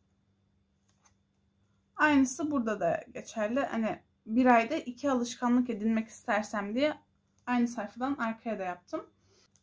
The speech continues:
Onun yanında ölçülerim var. Bacak, kalça, bel, göbek, e, kol, göğüs, boyun ve kilo olarak. Burada en başta da tarih var. Onları yazdığım bir sayfa.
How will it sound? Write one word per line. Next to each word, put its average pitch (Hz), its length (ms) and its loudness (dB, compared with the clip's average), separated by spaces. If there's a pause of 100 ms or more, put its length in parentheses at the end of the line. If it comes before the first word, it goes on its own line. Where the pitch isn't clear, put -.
(140)
Onun 330 180 6
yanında 339 420 8
ölçülerim 302 760 6
var. 226 340 2
Bacak, 247 540 2
kalça, 247 580 -2
bel, 240 300 6
göbek, 214 920 0
e, 214 340 0
kol, 262 480 6
göğüs, 254 760 4
boyun 285 500 4 (220)
ve 330 180 -2
kilo 285 280 6
olarak. 185 500 2
Burada 285 200 -4
en 285 180 4
başta 254 280 0
da 285 120 -2
tarih 262 420 -2
var. - 380 -2 (1120)
Onları 285 320 6
yazdığım 220 500 2
bir 190 60 -10
sayfa. 190 540 -10